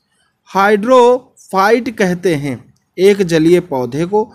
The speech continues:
एक सामूहिक जानवर को, एक पौधीय रोग को या इनमें से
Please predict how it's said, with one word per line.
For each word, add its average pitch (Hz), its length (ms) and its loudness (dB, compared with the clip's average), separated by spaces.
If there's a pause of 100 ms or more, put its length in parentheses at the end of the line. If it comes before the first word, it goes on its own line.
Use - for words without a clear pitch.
(280)
एक 214 300 2
सामूहिक 180 760 -2
जानवर 151 440 -4
को, 214 320 0 (260)
एक 220 300 0
पौधीय 180 640 0
रोग 175 400 -4
को 214 140 2
या 202 140 2
इनमें 151 320 -4
से 233 260 -2